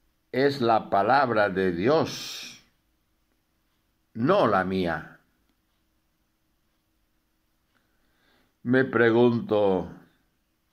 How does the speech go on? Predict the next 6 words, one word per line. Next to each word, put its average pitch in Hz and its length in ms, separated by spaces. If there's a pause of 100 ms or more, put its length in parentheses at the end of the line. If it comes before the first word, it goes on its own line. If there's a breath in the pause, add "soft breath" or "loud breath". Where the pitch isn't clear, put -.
(1080)
¿se 139 360
cumplió 123 760
la 101 240
palabra 92 520
de 87 200
Dios? 107 720